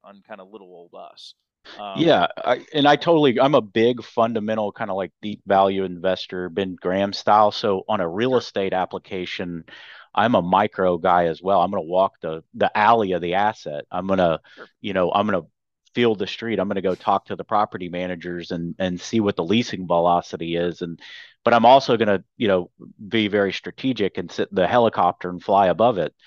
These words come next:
Speaker 1: Think about where it
Speaker 2: And
Speaker 1: fits into the whole picture.
Speaker 2: yeah, and what I've learned, I guess, my, over my career is I'm about sixty-five percent micro fundamentals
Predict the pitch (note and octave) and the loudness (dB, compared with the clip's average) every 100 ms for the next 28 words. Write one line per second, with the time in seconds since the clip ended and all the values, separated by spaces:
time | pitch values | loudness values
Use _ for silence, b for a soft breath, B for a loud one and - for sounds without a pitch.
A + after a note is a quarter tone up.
0 | B B C#3+ C3 G2 F#2+ F#2 F2+ - - | B B -16 -12 -2 0 0 -4 -12 -16
1 | G#2+ G2 F#2+ G#2 - C3 D#3 B2 F#2 - | -20 -20 -20 -20 -8 2 6 6 6 2
2 | A2+ A#2+ B2+ C#3+ C3 A2+ B2 B2+ A2+ A2 | 0 2 4 4 4 2 0 0 -2 -2
3 | A2 - G#2 G#2+ G#2+ - A2 G2 F#2+ A2+ | -4 -6 -6 -4 -6 -8 -10 -8 0 0
4 | D3 - G2 F#2+ F#2+ A#2+ C3 A#2 - - | 0 -4 -4 -2 -2 0 2 2 0 -8
5 | B2+ - A#2+ - F#2+ G2+ G2+ - G2 - | -10 -8 -10 0 2 4 0 -6 -12 -4
6 | G2+ F2+ - _ _ _ _ _ - G2+ | -2 -2 -8 _ _ _ _ _ -4 0
7 | A2 A2+ - G#2 G2 - A2+ G#2+ F#2 E2+ | 2 0 0 2 2 -2 -2 0 -2 -6
8 | G2 F#2 C#2 - - | -6 -8 -12 -16 -18